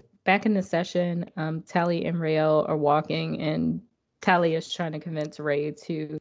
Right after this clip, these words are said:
talk to her dad about her mom. Um, but Ray says she doesn't wanna upset him. And while they're talking, Tally notices that the van that they saw earlier has been following them,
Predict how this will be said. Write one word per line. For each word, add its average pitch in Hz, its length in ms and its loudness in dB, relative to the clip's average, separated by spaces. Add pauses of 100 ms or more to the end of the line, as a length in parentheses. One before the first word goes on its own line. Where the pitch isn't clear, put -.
(100)
talk - 240 0
to 165 120 -4
her 165 120 -2
dad 147 240 0
about 147 260 0
her 156 100 0
mom. 143 480 -2 (680)
Um, 156 500 0
but 147 260 0
Ray 160 180 4
says 160 280 2
she - 180 -6
doesn't 160 340 -2
wanna 156 300 0
upset - 480 0
him. 160 260 -2 (1120)
And 170 420 0
while 170 200 6
they're 190 160 8
talking, 160 800 2
Tally 180 400 2
notices 160 680 -4
that 160 460 2 (400)
the 170 120 0
van 160 640 0 (260)
that 165 360 0
they 160 120 2
saw 151 240 2
earlier 175 540 6
has 165 220 -4
been 160 220 -4
following 160 480 0
them, 160 280 -4